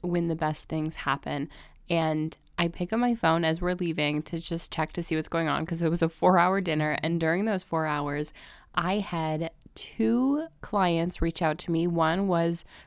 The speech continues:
reaching out because they had a referral for me, and the other one was reaching out because they're ready to buy a new house. And I also had a bunch of new Commission Queen students come in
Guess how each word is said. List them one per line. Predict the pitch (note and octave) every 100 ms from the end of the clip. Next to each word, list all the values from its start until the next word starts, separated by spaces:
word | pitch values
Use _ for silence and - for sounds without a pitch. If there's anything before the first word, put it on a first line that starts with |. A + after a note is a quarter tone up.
| -
reaching | F3 F3 F3
out | D#3 D3+ -
because | E3+ D#3
they | D#3
had | D#3 D#3+
a |
referral | D#3 D#3 - D#3 D3
for | - D#3+
me, | F3+ A3
and | - F3
the | E3
other | E3
one | E3+ E3
was | D#3+ -
reaching | E3+ - E3
out | D#3 D#3
because | F3+ - E3 D#3
they're | D#3+
ready | D#3 D3+
to | D#3 E3
buy | D#3 D3+
a | D3
new | C#3+
house. | - G3 D#3+ - - - - - -
And | F3 F3 F3 F3 - -
I | F3+
also | F3 F#3+ - A3+
had | G3+ F#3 F3 F3 F#3 - - -
a | F#3+
bunch | F3 - F#3+ G#3 A#3 A3+ -
of | G3+ F#3+
new | G3 G3+ G#3
Commission | G3+ F#3+ F#3 G3+
Queen | F#3+ - F3+
students | - F3+ E3+ F3 E3+ -
come | - - F#3 F3
in | E3+ F3 E3 E3